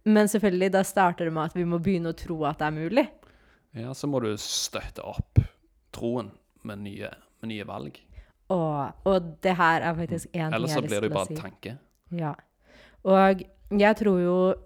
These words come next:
Speaker 1: det her har jo vi snakket om tidligere også,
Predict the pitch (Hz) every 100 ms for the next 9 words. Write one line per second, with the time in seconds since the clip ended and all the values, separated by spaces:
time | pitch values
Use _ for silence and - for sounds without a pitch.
0 | - 185 170 180 175 165 165 160 160 170
1 | 160 180 170 - 160 160 165 151 147 147
2 | 233